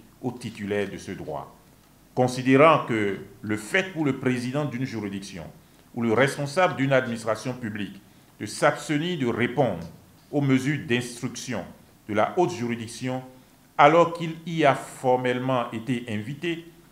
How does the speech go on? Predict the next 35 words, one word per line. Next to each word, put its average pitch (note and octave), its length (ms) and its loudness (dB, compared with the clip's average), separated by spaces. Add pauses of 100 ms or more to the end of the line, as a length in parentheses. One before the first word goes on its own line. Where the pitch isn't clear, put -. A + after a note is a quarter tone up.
(200)
constitue C#3 800 -6
une C#3+ 100 -2
violation B2 640 0
de A#2+ 80 -4
l'article A2 340 -2
trente-cinq A2+ 440 -8
de G#2 80 -10
la F#2+ 120 -2
Constitution. F2 600 -16 (580)
Qu'en F2+ 140 -4
l'espèce, D3 560 -4 (300)
le G2 160 -2
président C3 340 2
de C3 60 0
la A#2+ 100 6
Cour C3+ 200 -6
d'appel C3+ 420 0
de A#2 60 -6
Cotonou G#2+ 440 -8 (1000)
s'est C3 320 -4
abstenu A#2+ 540 0
de G#2 120 -4
répondre A#2+ 480 0
aux A#2+ 60 -2
mesures A2+ 340 -2
d'instruction F#2 540 -8 (100)
à F#2 80 -6
lui A#2+ 180 -4
adressées F#2 520 -4 (400)
et C3+ 80 -2
n'a A#2+ 100 2
pas B2+ 140 6
produit A#2 400 -4
ses A2 180 -2
observations F2+ 600 -8